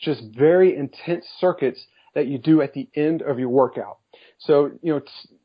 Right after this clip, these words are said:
traditionally, people, what they'll do is they'll go into the gym, they'll do their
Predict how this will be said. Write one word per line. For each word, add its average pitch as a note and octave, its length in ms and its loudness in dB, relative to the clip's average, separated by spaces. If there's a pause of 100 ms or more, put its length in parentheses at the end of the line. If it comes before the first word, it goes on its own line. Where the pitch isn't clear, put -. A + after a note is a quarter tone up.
traditionally, F#3+ 560 -2
people, G3+ 280 0
what F#3+ 180 2
they'll E3 100 0
do D3+ 240 2
is C3 140 -4 (280)
they'll A3 120 2
go A3 180 2
into E3+ 300 -4
the C3 60 -10
gym, B2+ 400 -8 (340)
they'll C#3 160 -4
do E3 200 4
their D3+ 200 2